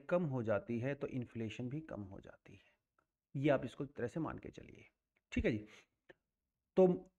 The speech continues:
आरबीआई ने ऐसा क्यों किया, ये न्यूट्रल स्टैंड आरबीआई ने क्यों किया? ताकि इकोनॉमिक जो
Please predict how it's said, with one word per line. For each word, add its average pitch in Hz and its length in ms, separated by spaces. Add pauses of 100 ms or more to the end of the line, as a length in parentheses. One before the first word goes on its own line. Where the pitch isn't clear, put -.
आरबीआई 151 280
ने 175 80
ऐसा 170 180
क्यों 175 200
किया, 160 340
ये 160 160
न्यूट्रल 165 360
स्टैंड 180 280
आरबीआई 175 260
ने 185 100
क्यों 185 240
किया? 175 280 (180)
ताकि 214 260
इकोनॉमिक 208 680
जो 208 180